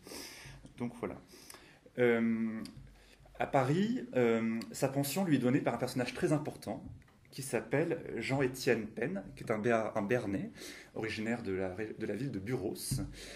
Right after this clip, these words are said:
et qui est le collègue de, euh, Jean Gracian, parce que les deux personnages ont le même office, donc ils sont tous les deux collecteurs de l'impôt en Béarn, sauf que Jean Gracian s'occupe des années impaires, et Jean-Étienne Penn des années paires. Voilà.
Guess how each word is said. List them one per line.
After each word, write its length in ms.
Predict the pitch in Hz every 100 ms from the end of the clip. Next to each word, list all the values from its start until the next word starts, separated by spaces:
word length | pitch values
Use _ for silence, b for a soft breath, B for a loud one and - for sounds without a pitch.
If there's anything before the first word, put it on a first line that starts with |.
| B -
et 80 | 147
qui 160 | 143
est 40 | 151
le 120 | 123
collègue 560 | - 185 127 104 101 95 -
de, 400 | 98 104 98 101
euh, 260 | 92 87 76
Jean 120 | 98 139
Gracian, 560 | 104 - - 117 - B B B B -
parce 120 | -
que 140 | -
les 140 | 113 113
deux 80 |
personnages 400 | 175 160 139 143
ont 20 | 123
le 100 | 147
même 80 |
office, 480 | 135 - - - - 104 - -
donc 120 | 107
ils 60 | -
sont 100 | 104
tous 80 |
les 80 | 143
deux 100 | 135
collecteurs 320 | 127 113 131
de 80 | 110
l'impôt 320 | 101 101 127
en 60 | 107
Béarn, 480 | 92 92 135 175 151 B B B B
sauf 300 | - 147 143 - -
que 240 | 123 -
Jean 140 | 139
Gracian 460 | 135 131 131 - 131
s'occupe 280 | - 127 151
des 160 | 120
années 380 | 113 104 98 -
impaires, 680 | - 175 107 117 180 - - B B B -
et 60 |
Jean-Étienne 320 | 104 143 135 -
Penn 100 | 175
des 100 | 127
années 120 | 123
paires. 480 | - - - - - -
Voilà. 200 | 98 -